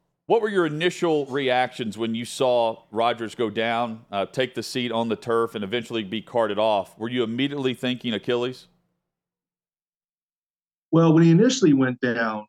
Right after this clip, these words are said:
Speaker 2: I didn't see a whole lot, and then he stood up and sat down, and I was like, "What is up with that?"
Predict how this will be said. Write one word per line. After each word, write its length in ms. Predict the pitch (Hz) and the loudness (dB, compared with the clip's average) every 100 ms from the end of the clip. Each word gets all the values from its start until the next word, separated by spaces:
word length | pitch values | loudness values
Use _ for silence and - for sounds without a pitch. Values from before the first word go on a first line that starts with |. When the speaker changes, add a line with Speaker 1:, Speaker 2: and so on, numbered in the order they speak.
| _ _ _ 120 | _ _ _ -2
Speaker 2:
I 100 | 139 | 0
didn't 220 | 151 131 | 2 0
see 260 | - 143 | 0 2
a 100 | 127 | 2
whole 440 | 107 135 123 113 143 | 0 0 0 0 2
lot, 440 | 214 170 127 123 - _ _ - | 2 2 0 -2 -8 _ _ -12
and 340 | 120 120 117 107 117 | -8 -6 -8 -10 -4
then 480 | 123 123 120 120 113 - _ _ _ _ _ _ _ _ _ _ _ _ - | -2 0 -4 -6 -6 -6 _ _ _ _ _ _ _ _ _ _ _ _ -4
he 140 | 120 | -2
stood 320 | 120 - 143 | -2 0 2
up 180 | 135 131 | 2 0
and 120 | 113 | -6
sat 300 | - 135 123 - | 0 0 0 0
down, 420 | 139 165 160 135 | 0 2 2 2
and 80 | 120 | 0
I 20 | |
was 140 | 113 104 | -2 0
like, 180 | 113 107 | 0 -2
"What 220 | 131 156 | -2 0
is 100 | 139 | 2
up 140 | 131 127 | 0 -2
with 120 | 107 104 | -4 0
that?" 380 | 151 143 113 | 0 2 0